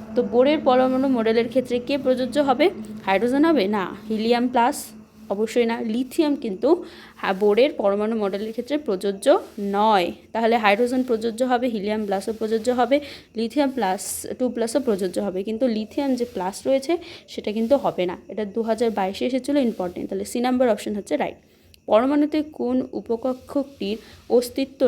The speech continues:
নেই? দেখো থ্রি এস রয়েছে, থ্রি পি রয়েছে, থ্রি ডিও রয়েছে, কিন্তু থ্রি এফ এর ক্ষেত্রে কোনো অস্তিত্ব কিন্তু দেখা যায় না। তাহলে ডি নাম্বার অপশন হচ্ছে রাইট। বোর এর পারমাণবিক মডেল একটি ইলেকট্রনের সর্বনিম্ন কৌণিক ভরবেগ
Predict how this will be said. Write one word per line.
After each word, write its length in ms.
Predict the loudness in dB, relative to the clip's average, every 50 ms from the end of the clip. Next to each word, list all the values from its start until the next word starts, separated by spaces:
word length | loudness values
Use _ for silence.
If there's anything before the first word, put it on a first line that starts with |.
| 2 4
নেই? 160 | 2 2 2 0 -2 -8 -16 -20 _ _ -4
দেখো 180 | -4 -4 -4 -10 -10 -10
থ্রি 140 | -6 -4 2 2 2
এস 80 | 2 2 2 6
রয়েছে, 300 | 6 6 6 4 2 -4 -4 -4 -6 -12 -20 _ _
থ্রি 140 | -10 -8 -8 -8 -6
পি 60 | -6 0 4
রয়েছে, 280 | 4 4 4 2 -2 -4 -6 -6 -8
থ্রি 120 | -10 -8 -8 -6 -2
ডিও 140 | 0 2 2 2
রয়েছে, 240 | 2 0 -2 -6 -10 -8 -6
কিন্তু 160 | -6 -6 -6 -8 -8
থ্রি 140 | -6 -2 0 0 0
এফ 80 | 0 0 -4
এর 60 | -4 -4
ক্ষেত্রে 240 | -6 -8 -4 -4 -4 -2 -2
কোনো 100 | -2 -2 -2 -4
অস্তিত্ব 300 | -4 -6 -8 -6 -6 -6 -6 -6
কিন্তু 160 | -4 -4 -2 -2 -2
দেখা 180 | -2 -2 -2 -2 0
যায় 160 | 0 -2 -2 -4
না। 40 | -8 -12 -18 -20 -20 -20 -20 _
তাহলে 200 | _ -4 -4 -4 -4 -2
ডি 60 | 0 2
নাম্বার 220 | 2 4 4 4 4 2
অপশন 200 | 0 0 -6 -8 -8 -8
হচ্ছে 180 | -6 -2 0 0 0
রাইট। 200 | 0 -2 -4 -10 -20 _ _ -20 -20 -20 _ _
বোর 340 | -8 0 2 4 4 4 4
এর 340 | 2 0 0 0 0 0 -2
পারমাণবিক 680 | -2 -2 -2 -2 -2 -2 -2 -2 -2 -2 -2 -4 -4 -4 -4
মডেল 480 | -4 -2 -4 -2 0 0 0 0 -2 -6 -12 -10 -10
একটি 360 | -10 -10 -6 -4 -4 -4 -4 -6 -12 -20 -20 -20 _ -6 2
ইলেকট্রনের 840 | 2 2 2 2 -6 -12 _ 0 0 2 4 4 4 4 2 0 -2 -8 -14 -12 0
সর্বনিম্ন 600 | 4 4 4 4 4 2 0 2 2 2 2 0
কৌণিক 420 | 0 0 0 0 0 0 -2 -4 -2
ভরবেগ 360 | 0 0 0 2 2 0